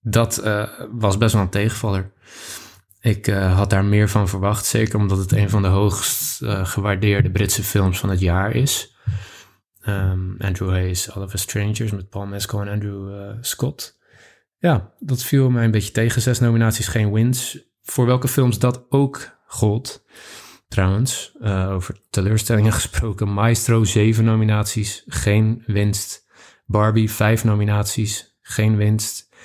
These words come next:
En Killers of the Flower Moon, negen nominaties, wint niets bij de bafta's. En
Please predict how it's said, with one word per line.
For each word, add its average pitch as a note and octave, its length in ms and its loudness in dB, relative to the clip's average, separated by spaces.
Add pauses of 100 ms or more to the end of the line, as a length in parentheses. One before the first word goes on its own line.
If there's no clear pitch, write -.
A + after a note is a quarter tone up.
(160)
En G2 200 -6
Killers B2+ 320 4
of A#2+ 100 2
the A2+ 80 -4
Flower A2+ 360 2
Moon, A2 400 4
negen A#2+ 680 2
nominaties, G#2+ 1000 0 (920)
wint G#2 260 2
niets G2 440 -2 (440)
bij G#2 140 0
de G2 60 2
bafta's. F#2+ 500 -4
En G2 400 -2